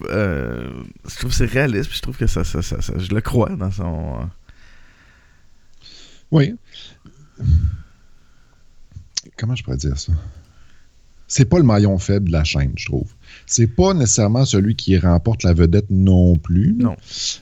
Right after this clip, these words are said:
Speaker 2: Mais, euh, il est correct.
Speaker 1: Non, mais je trouve qu'il fait, tu sais, c'est ça. Si on reste dans la comparaison, c'est ça qui gagne. Mais, <laughs> mais, euh... je suis trouvé aussi qu'il est plus agent secret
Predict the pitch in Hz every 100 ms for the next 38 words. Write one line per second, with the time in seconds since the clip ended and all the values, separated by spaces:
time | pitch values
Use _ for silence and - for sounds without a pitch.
0 | - 107 104 101 92 87 85 82 80 78
1 | 71 60 62 50 - - - 147 156 143
2 | - - - - - - - - 151 117
3 | - - - - 110 82 71 64 - 104
4 | - - 113 - - - - - - 95
5 | 95 107 107 95 - 87 90 92 110 104
6 | 90 104 98 - - 190 180 - - -
7 | - - 127 127 135 - 160 156 - 147
8 | - 156 - - - - - - - -
9 | - - - 110 113 139 175 - 110 110
10 | 107 101 101 98 95 - _ - - 123
11 | 123 139 - 156 311 165 - - - 135
12 | 156 - 117 110 120 95 - 95